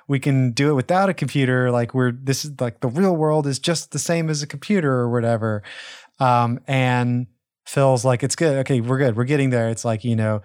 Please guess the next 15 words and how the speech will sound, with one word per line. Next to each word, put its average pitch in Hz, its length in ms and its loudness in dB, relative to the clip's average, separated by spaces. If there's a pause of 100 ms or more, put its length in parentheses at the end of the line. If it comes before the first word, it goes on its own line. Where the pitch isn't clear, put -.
(220)
"Think 160 240 -2
about 117 320 0
it. 104 160 -10 (300)
You 127 120 -2
picked 143 280 -2
one 147 220 0
particular 156 560 -2
plant. 127 380 -2 (160)
There 131 80 -2
had 147 300 -2
to 147 100 0
have 127 100 0
been 127 360 0 (120)
a 123 100 -4
reason 127 680 0